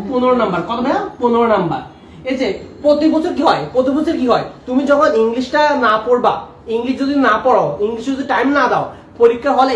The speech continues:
ইংলিশের কোশ্চেন থেকে একদম মাথা ঘুরে যাবে, একদম মাথা ঘুরে যাবে। ইংলিশের কোশ্চেনগুলো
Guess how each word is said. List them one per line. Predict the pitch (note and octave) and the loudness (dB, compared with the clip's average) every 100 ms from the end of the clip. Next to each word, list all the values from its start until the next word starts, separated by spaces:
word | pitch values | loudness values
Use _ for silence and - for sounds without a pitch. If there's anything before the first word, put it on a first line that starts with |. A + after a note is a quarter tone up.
| G#3+ | -2
ইংলিশের | G#3+ G#3+ C4+ - | -6 -6 -8 -6
কোশ্চেন | A#3+ C#4+ C4+ | -6 -2 -2
থেকে | B3+ | -4
একদম | G3+ G#3 A#3+ | -6 -4 -4
মাথা | G#3 G#3+ | -4 2
ঘুরে | G3 G3 | 4 4
যাবে, | E3+ C3 - - | 2 -4 -14 -10
একদম | G#3 A3+ C#4+ A#3+ | -8 -2 0 0
মাথা | A3+ | 0
ঘুরে | A3 G#3+ G3+ | 0 2 0
যাবে। | - - - - A3 | -2 -8 -16 -10 -6
ইংলিশের | A3+ B3+ D#4 D4 | -2 -2 -2 -4
কোশ্চেনগুলো | A#3+ C#4+ C4+ C4+ | -4 -4 -2 0